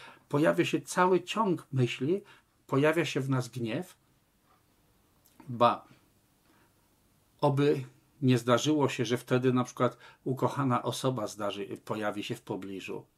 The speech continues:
Bo bardzo często bywa tak, że jej się zupełnie niepotrzebnie i niesłusznie oberwie. Po prostu dlatego,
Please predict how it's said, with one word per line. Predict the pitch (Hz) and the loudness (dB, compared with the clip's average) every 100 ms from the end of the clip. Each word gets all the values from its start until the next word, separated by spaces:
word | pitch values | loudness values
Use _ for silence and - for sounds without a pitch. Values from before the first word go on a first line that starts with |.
| _ _ _ _ _ - | _ _ _ _ _ -8
Bo | 110 | -2
bardzo | 117 113 117 | 0 0 0
często | - 120 - 110 | 0 -2 -2 -2
bywa | 120 120 | 0 0
tak, | - 123 | 0 -4
że | 107 120 | 0 0
jej | 120 | 0
się | - 120 | -2 -2
zupełnie | 123 127 151 156 127 | -4 -2 2 4 4
niepotrzebnie | 117 - 117 - 131 120 127 | 2 -2 -4 -2 -4 0 0
i | 113 | 0
niesłusznie | 113 - 113 - 120 | -4 -6 -6 -4 -6
oberwie. | 104 104 98 90 92 | -6 -6 -8 -8 -12
Po | - | -8
prostu | 147 131 139 | -6 -4 -4
dlatego, | 117 117 127 117 117 | -2 -2 -2 -2 -4